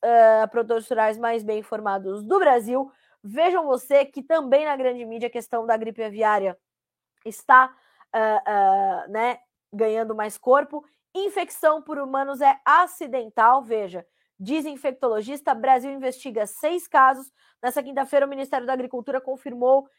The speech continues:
cinco novos casos da doença em aves silvestres, aumentando pra trinta. Então, veja, a, as pessoas estão, de fato, preocupantes com isso. É nor-, pre-, preocupantes, não, preocupadas com isso. É, é natural, mas você que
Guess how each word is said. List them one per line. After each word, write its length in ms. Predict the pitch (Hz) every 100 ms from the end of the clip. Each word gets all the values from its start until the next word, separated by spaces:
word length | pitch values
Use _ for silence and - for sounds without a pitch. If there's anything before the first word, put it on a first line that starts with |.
| _
cinco 400 | - - 330 320
novos 300 | 285 269 269
casos 320 | - 254 247
da 120 | 233 240
doença 360 | 233 247 -
em 100 | 240
aves 280 | 233 226 233
silvestres, 560 | 254 226 240 247 233 247
aumentando 480 | 233 220 240 226
pra 160 | 220 208
trinta. 420 | 208 302 330 320 - _ _
Então, 180 | - 247
veja, 460 | 240 254 214 208 -
a, 200 | 269 294 _ _
as 160 | 269 262
pessoas 360 | 226 254 233
estão, 280 | 208 - 220
de 100 | 202
fato, 300 | - 208 208
preocupantes 760 | 208 220 226 - 262 320 - -
com 160 | 208
isso. 320 | 202 247 _ _ _ _ _
É 80 | 214
nor-, 240 | 233 233 -
pre-, 220 | 214 - -
preocupantes, 560 | 240 - - 240 262
não, 100 | 233
preocupadas 640 | 208 277 - 262 254 269 262
com 120 | 220
isso. 240 | 220 247 _ _ _ _ -
É, 500 | 214 208 196 185 - _ _ _
é 80 | 349
natural, 640 | 330 277 247 226 220 254 _ -
mas 380 | 247 262 - _ _ -
você 480 | 202 254 - 339
que 100 | 320